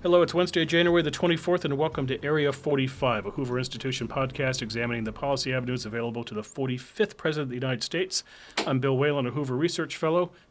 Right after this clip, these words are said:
Joining me today in studio here on the campus of Stanford University, David Crane.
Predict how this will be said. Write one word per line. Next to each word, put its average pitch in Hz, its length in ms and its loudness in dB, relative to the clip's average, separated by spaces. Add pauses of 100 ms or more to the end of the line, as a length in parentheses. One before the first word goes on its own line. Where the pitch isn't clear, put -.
Joining 131 240 0
me 127 80 2
today 131 260 -2
in 120 80 -2
studio 180 400 2
here 170 180 2
on 160 80 2
the 131 60 0
campus 135 400 -6
of 131 60 -6
Stanford 151 340 -4
University, 139 600 -4 (120)
David 135 440 -6
Crane. 123 520 -4